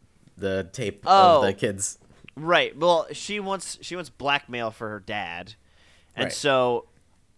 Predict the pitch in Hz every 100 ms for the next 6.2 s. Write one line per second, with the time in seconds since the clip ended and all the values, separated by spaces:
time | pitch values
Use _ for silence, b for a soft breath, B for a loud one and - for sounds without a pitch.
0 | _ 92 139 - 156 147 - 160 190 202
1 | 185 160 - - _ - - 165 - _
2 | - 127 135 127 160 175 165 165 139 202
3 | 277 160 123 92 90 _ b b b _
4 | 113 117 104 127 131 123 120 123 117 -
5 | 220 214 202 175 160 156 151 - 151 151
6 | 151